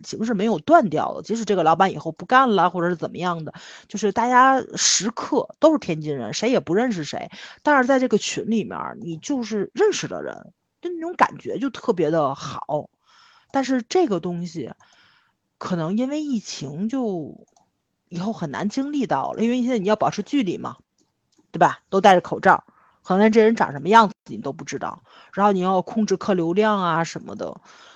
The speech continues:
所以就是那种生存空间的挤压也是一个非常大的压力，但是咱是能回想的，但是很多孩子以后可能他在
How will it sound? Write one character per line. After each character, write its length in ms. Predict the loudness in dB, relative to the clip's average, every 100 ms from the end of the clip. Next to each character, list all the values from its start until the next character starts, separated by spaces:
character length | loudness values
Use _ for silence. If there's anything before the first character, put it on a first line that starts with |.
| _
所 140 | -2 0
以 120 | 0
就 120 | 0
是 80 | 0
那 100 | 0
种 160 | 0
生 240 | -2 -4 -4
存 200 | -2 -4
空 200 | -2 -2
间 140 | 0
的 80 | 0
挤 260 | -2 -6 -2
压 420 | 0 0 0 -4 -8
也 240 | -8 -8
是 220 | -8 -8 -8
一 60 |
个 160 | -8 -10
非 120 | -10
常 220 | -10 -8
大 200 | -4 -4
的 120 | -4
压 240 | -6 -6 -8
力， 280 | -10 -16 -12 -4
但 120 | -4
是 220 | -4 -6 -10 _ _ _
咱 180 | -4 -2
是 120 | 0
能 180 | 0 0
回 240 | -4 -6
想 200 | -6 -6 -6 -10
的， 80 | -20 -20 -4
但 160 | -2
是 60 | -2
很 160 | -4
多 100 | -6
孩 320 | -6 -8 -10 -6
子 140 | -6
以 100 | -6
后 180 | -8 -10
可 140 | -10
能 280 | -12 -12 -14 -16 _ _ _ _ _
他 200 | -8 -6
在 240 | 0 0